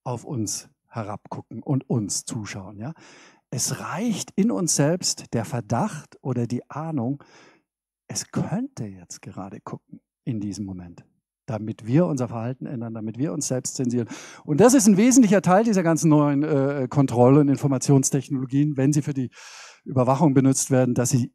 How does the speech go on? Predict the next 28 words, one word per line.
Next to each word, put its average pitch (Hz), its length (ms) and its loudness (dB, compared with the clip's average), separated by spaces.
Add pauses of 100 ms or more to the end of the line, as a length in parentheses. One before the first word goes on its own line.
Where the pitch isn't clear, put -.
(100)
dass 127 160 -2
sie 143 240 -2 (1200)
die - 80 -10
Kontrolle 135 720 -4 (160)
internalisieren, 123 1300 -4 (400)
ja? 143 200 -10 (680)
Dass 110 180 -10
wir 123 80 -6
den 120 160 -4
Polizisten 156 800 -6 (120)
und 120 180 -8
den 113 120 -2
Gefängniswärter 120 880 -4 (380)
selber 120 400 0
spielen 95 440 -12
für - 160 -10
uns. 98 260 -12
Dann - 180 -6
brauchst 120 320 -6
du 135 60 -2
nämlich 107 220 -2
die, 117 140 -10 (120)
gar 113 160 -6
nicht 104 140 -10
mehr 113 80 -10
so 104 100 -10
viele 110 220 -10
Polizisten 113 640 -10